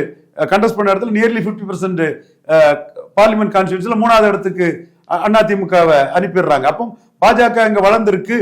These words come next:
அண்ணாமலை அதை பெரிய சக்தியாட்டு ஆக்கியிருக்காருங்கிறத ஏத்துக்கொள்ள முடியாம அதற்கான, அஹ், எண்ண ஓட்டம் இல்லாதவங்க பொய்யும் புரட்டியும் சொல்லிட்டு இருக்காங்க. உண்மை நிலைமை இதுதானே. இன்னும் சொல்ல போனா எடப்பாடி பழனிசாமிக்கு,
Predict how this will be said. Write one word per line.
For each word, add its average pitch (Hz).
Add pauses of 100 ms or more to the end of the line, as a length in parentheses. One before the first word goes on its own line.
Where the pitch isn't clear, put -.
(240)
அண்ணாமலை 220
அதை 202
பெரிய 214
சக்தியாட்டு 208
ஆக்கியிருக்காருங்கிறத 202 (340)
ஏத்துக்கொள்ள 220
முடியாம 185
அதற்கான, 208 (460)
அஹ், 156
எண்ண 220
ஓட்டம் 214
இல்லாதவங்க 185 (380)
பொய்யும் 226
புரட்டியும் 208
சொல்லிட்டு 196
இருக்காங்க. 143
உண்மை 233
நிலைமை 220 (220)
இதுதானே. 180 (580)
இன்னும் 220
சொல்ல 202
போனா 190 (420)
எடப்பாடி 233
பழனிசாமிக்கு, 202